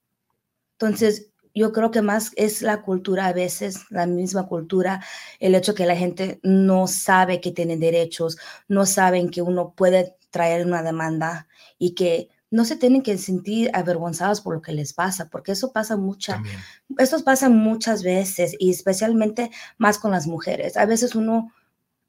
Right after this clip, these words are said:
Speaker 1: este, le ha pasado en el trabajo desde joven,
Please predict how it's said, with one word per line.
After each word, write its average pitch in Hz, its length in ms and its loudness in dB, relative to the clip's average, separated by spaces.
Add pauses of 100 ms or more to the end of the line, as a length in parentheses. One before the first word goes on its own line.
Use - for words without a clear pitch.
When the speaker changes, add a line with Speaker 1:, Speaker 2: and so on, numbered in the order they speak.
(540)
Speaker 1:
este, 190 580 2
le 190 180 6
ha 190 100 -2
pasado 202 340 2
en 208 60 2
el 196 100 -2
trabajo 175 440 2
desde 175 240 2
joven, 202 720 2